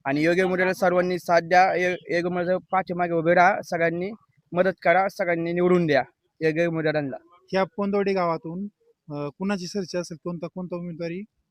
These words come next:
Speaker 2: बाजी मारेल असं वाटते?
Speaker 1: ह्या पोंदवडी गावातून आपले आडमभाऊ गिरे यांना बाजी मारलेली दिसते आणि उडणताई वाळुंज यांना बाजी मारलेली दिसते.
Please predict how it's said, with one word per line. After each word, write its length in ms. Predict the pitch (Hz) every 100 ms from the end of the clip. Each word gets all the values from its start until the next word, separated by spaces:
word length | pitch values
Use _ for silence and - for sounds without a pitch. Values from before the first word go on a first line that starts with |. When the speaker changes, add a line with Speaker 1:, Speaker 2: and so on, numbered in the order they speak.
| _
Speaker 2:
बाजी 280 | 139 170 165
मारेल 220 | 165 160
असं 180 | 180 -
वाटते? 280 | 135 _ 147 - _ _ _ _ _ _ _
Speaker 1:
ह्या 160 | 180 185
पोंदवडी 380 | - 190 185
गावातून 300 | 180 180 185
आपले 400 | 175 180 175 175 - _ _ _ _ _ _ _ 151
आडमभाऊ 480 | 165 180 175 170 - _ 151
गिरे 400 | 160 156 147 170
यांना 340 | 156 165 156 151 -
बाजी 280 | 139 147 147
मारलेली 320 | 147 143 147
दिसते 240 | 160 - 135
आणि 360 | 131 143 165 -
उडणताई 380 | 151 151 147 139
वाळुंज 260 | 139 139 139 _ 127
यांना 300 | 135 131 127 139
बाजी 240 | 127 127
मारलेली 220 | 127 120
दिसते. 260 | 139 -